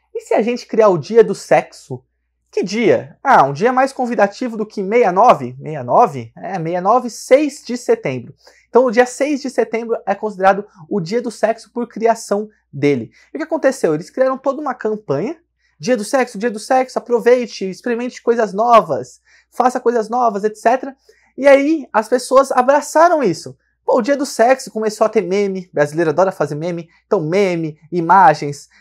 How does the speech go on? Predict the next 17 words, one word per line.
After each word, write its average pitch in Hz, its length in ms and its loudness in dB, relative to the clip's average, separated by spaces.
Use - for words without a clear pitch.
curiosidades, 170 840 2
viralização, 190 920 0
et 185 80 -8
cetera. 220 500 0
E 226 60 0
acontece 220 520 -2
que - 140 -4
a 226 80 2
partir 208 340 -6
daí, 233 400 0
as 196 200 2
vendas 220 500 -2
nesse 160 500 -12
período 170 300 -2
do, 147 220 -4
de 127 180 -12
setembro 170 640 -4